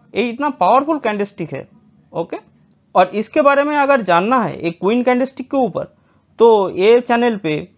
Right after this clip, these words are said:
दो एक वीडियो देख लो, थंबनेल पढ़ के आपको समझ में आ जाएगा। तो देख के आपको बहुत अच्छा नॉलेज मिलेगा, फायदा मिलेगा।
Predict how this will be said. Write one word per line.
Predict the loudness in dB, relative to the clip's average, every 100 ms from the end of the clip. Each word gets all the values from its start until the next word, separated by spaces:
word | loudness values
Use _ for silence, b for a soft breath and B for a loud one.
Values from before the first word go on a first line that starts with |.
| _ _
दो | -2 0
एक | 0 -2
वीडियो | -6 0 2 2
देख | 2 -2 -2
लो, | -4
थंबनेल | -2 -2 -2 -2
पढ़ | -2 0
के | 0
आपको | 0 -2
समझ | -2 -2
में | 0 0
आ | 2
जाएगा। | 2 2 2 -2 -6 b 0
तो | 0
देख | 2 -2 0
के | 0
आपको | 0 0 -2
बहुत | 2 2 4
अच्छा | 0 0 -4 -4 _ _ _ _ -4
नॉलेज | 2 2 2
मिलेगा, | 0 0 2 2
फायदा | 2 2 2 2
मिलेगा। | 0 -2 -6 -10